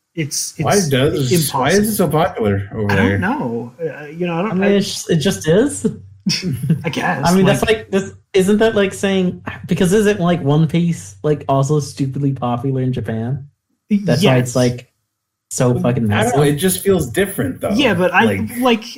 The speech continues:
Speaker 1: I don't know. Obviously, I know why One Piece is popular is 'cause it's good, and there's
Speaker 2: Yeah.
Speaker 1: nothing else like it. Dragon
Speaker 3: Yeah.
Speaker 1: Quest, I, I've heard it's, like, Final Fantasy is big here, Dragon Quest is big there, and it's just, like,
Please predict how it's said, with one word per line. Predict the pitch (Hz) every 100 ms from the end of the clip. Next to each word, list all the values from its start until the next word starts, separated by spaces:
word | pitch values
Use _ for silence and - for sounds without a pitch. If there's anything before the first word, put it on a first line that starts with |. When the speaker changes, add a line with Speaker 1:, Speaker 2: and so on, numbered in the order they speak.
| -
Speaker 1:
I |
don't | 269
know. | 180
Obviously, | 143 208 208 240
I | 226
know | 185 151 160
why | 147 131
One | 127 127 120
Piece | 139 120
is | -
popular | - - - 131
is | 160 151
'cause | 160 156
it's | 139
good, | 147 185 113 117 - _ _ _ _ -
and | 147
there's | 151
Speaker 2:
Yeah. | 185 151
Speaker 1:
nothing | 175 156
else | 160 143
like | 147 208
it. | - - - - _ _ _ _
Dragon | - 131 123
Speaker 3:
Yeah. | 117
Speaker 1:
Quest, | 107 - - - _ _ _
I, | 233 277
I've | 240
heard | 214 440
it's, | 494 302
like, | 233 165 -
Final | - 170 180
Fantasy | 175 151 160 180
is | 156
big | 151 151
here, | 131 135 139 143
Dragon | 135 131 135
Quest | 143 135
is | 131
big | 139 127
there, | 123 131
and | 135
it's | 127
just, | 151 139
like, | 143 127 -